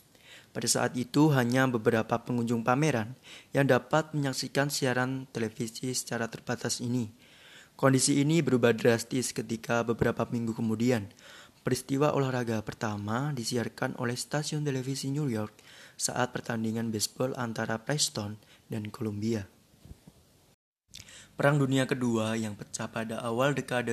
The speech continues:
seribu sembilan ratus empat puluhan menyebabkan perkembangan televisi mengalami kebuntuan. Tahun seribu sembilan ratus empat puluh enam,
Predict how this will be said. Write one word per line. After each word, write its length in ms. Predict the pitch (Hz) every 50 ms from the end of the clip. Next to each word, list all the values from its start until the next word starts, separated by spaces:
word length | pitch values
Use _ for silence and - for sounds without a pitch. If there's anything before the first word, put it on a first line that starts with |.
| 117
seribu 400 | 117 - - 117 110 110 113 113
sembilan 320 | 113 - 117 110 107 104 104
ratus 160 | - - -
empat 160 | - - 113
puluhan 480 | - - 117 110 104 107 110 117 147 175 - - _ _ - - - - - - - - - - - -
menyebabkan 640 | 139 131 127 120 120 117 - - 143 147 156 147 151
perkembangan 480 | 147 127 - 135 117 117 113 117 117
televisi 480 | 117 120 117 113 110 117 113 123 131 131
mengalami 480 | 131 123 123 120 117 113 117 117 113
kebuntuan. 560 | - 120 113 113 110 117 120 123 120 113 101 101 104 - - - - - - - - - - - - - - - _ _ _ _ _ _ - -
Tahun 480 | - - - 147 135 143 156 160 156
seribu 240 | 160 147 147 139 151
sembilan 320 | 143 - 139 135 135 131
ratus 80 | - -
empat 160 | - 143 139
puluh 240 | 139 139 151 156 151
enam, 240 | 127 113 104 101